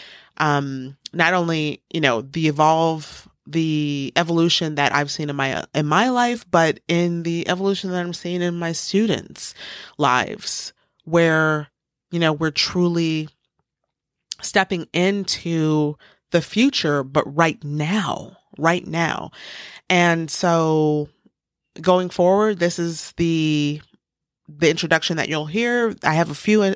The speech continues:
episodes that were batched up where you'll continue to hear me call it the Ending Your Binge Eating podcast. So there's gonna be a little bit of a transition point, but then after that,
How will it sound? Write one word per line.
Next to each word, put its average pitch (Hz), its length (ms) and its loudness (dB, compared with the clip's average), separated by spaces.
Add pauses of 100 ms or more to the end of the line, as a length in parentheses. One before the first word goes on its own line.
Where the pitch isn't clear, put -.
episodes 175 380 -2
that 185 100 -2
were 156 160 -4
batched 147 380 2
up 190 180 2
where 160 180 -2
you'll 156 460 0
continue 156 400 -2
to 147 100 -2
hear 151 200 -2
me 151 120 -2
call 147 360 0
it 143 180 0 (440)
the 170 100 4
Ending 156 280 2
Your 151 140 2
Binge 147 260 2
Eating 147 280 0
podcast. 208 440 2
So - 100 -4
there's 143 180 0
gonna 143 120 0
be 139 80 0
a 139 60 0
little 170 240 2
bit 180 140 0
of 170 100 2
a 160 80 0
transition 160 580 -2
point, 175 360 -2
but 135 160 -6
then 143 160 -4
after 139 260 -2
that, 139 380 2